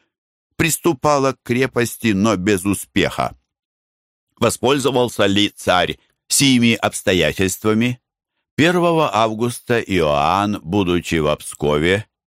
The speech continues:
отрядил воевод князя Хилкова и Безнина с двадцатью тысячами азиатских всадников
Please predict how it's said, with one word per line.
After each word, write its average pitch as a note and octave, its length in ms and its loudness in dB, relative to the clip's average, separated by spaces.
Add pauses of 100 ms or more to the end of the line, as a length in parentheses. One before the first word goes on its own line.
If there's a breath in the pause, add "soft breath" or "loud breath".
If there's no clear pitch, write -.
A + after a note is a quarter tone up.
отрядил G#2 720 0
воевод E2+ 840 -2
князя F2 540 0
Хилкова F2 920 0
и E2+ 200 0
Безнина F2+ 840 0 (320)
с G2 80 -6
двадцатью G2 640 -2
тысячами F2+ 640 -2
азиатских E2+ 800 -2
всадников D#2 760 -2